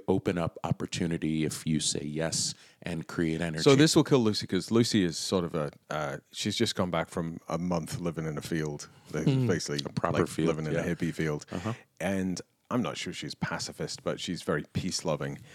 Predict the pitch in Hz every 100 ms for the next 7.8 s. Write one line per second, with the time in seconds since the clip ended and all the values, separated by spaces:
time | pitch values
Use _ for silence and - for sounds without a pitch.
0 | - - - 117 113 143 139 139 - 107
1 | 95 101 - 82 78 - 82 87 80 78
2 | - 80 73 - 80 76 76 _ - 101
3 | 90 80 80 80 76 - - _ _ _
4 | - - - - 95 85 78 76 - 85
5 | 90 85 - 85 - 87 82 78 71 -
6 | _ - 87 82 - 85 85 82 87 98
7 | 101 95 - 82 - 123 110